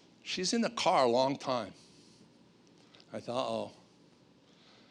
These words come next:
You know, y-, you know when you're looking at situations, you're always trying to analyze them, aren't you? You know, we go through stuff and say, "What's this mean? What's it,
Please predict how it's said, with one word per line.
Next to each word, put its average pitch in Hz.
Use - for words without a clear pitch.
You 123
know, 113
y-, 123
you 135
know 165
when 226
you're 190
looking 135
at 127
situations, 127
you're 117
always 147
trying 135
to 123
analyze 107
them, 98
aren't 98
you? 95
You -
know, -
we 127
go 151
through 147
stuff 135
and 127
say, -
"What's 196
this 208
mean? 180
What's 143
it, 208